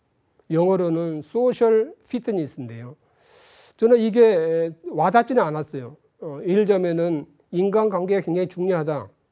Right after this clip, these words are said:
그러면 와닿지요. 아, 인간관계가 중요하지. 예, 인간관계가 좋아야 사회에서도 잘 지내고 직장에서도 잘 지내고 그 사람도 행복하게 하고. 근데,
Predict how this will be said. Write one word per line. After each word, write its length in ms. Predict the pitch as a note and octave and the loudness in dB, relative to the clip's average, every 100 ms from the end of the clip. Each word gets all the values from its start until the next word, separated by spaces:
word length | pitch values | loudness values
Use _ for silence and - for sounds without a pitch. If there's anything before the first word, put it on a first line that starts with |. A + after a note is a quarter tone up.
| _ - | _ -4
그러면 320 | G#3+ G#3 F3+ | 2 2 2
와닿지요. 640 | D#3 E3+ F3 E3+ C#3+ C#3 | 0 0 -2 -2 -8 -6
아, 180 | C3+ C#3 | -8 -8
인간관계가 460 | C3+ D3+ D#3+ D3+ C#3 | -6 -4 -2 -4 -8
중요하지. 600 | - C#3+ C3+ C3 B2+ G2 _ _ _ _ - | -8 -6 -6 -8 -12 -16 _ _ _ _ -14
예, 120 | C#3+ | -10
인간관계가 520 | C3+ D#3 E3+ E3+ E3 C3+ | -6 -2 -2 -2 -4 -6
좋아야 560 | D#3 D#3 D3 D3 D#3+ - _ _ | -4 -4 -4 -8 -10 -14 _ _
사회에서도 760 | F3 F3 E3+ D#3 D3+ C#3 C3+ _ _ _ D3+ | -2 -2 -2 -6 -8 -8 -12 _ _ _ -14
잘 220 | C3 C#3+ | -8 -6
지내고 480 | C3+ D3 C#3 C#3 D#3+ | -4 -4 -4 -6 -6
직장에서도 540 | - C#3+ D#3+ D#3 C#3+ | -8 -8 -6 -4 -6
잘 240 | B2 B2 C3+ | -8 -10 -10
지내고 520 | C3+ C3 B2+ D#3 G#3 _ _ _ | -10 -12 -10 -10 -10 _ _ _
그 100 | C#3 | -10
사람도 240 | D#3+ D3 | -6 -6
행복하게 480 | C3+ F3+ E3 D#3 C#3+ | -6 -6 -6 -8 -8
하고. 360 | C3 B2 B2 A2+ _ - - _ | -10 -12 -14 -18 _ -20 -20 _
근데, 460 | A3+ G#3+ A3 A3+ | -2 2 4 2